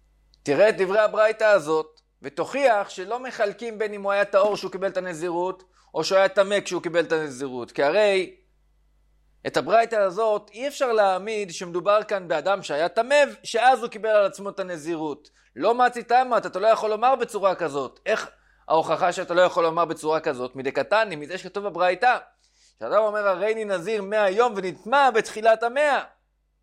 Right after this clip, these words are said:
הוא נטמא אחרי שהוא קיבל את הנזירות. משמע שהוא היה טהור והוא נטמא, לא שהוא היה טמא שהוא קיבל את הנזירות.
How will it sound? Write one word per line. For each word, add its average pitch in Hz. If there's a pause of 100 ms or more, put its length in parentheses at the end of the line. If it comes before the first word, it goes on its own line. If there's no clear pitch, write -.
(1000)
הוא 156
נטמא 214
אחרי 196
שהוא 156
קיבל 240
את 233
הנזירות. 240 (640)
משמע 214
שהוא 208
היה 220
טהור 247
והוא 233
נטמא, 233
לא 202
שהוא 294
היה 233
טמא 220
שהוא 202
קיבל 196
את 170
הנזירות. 160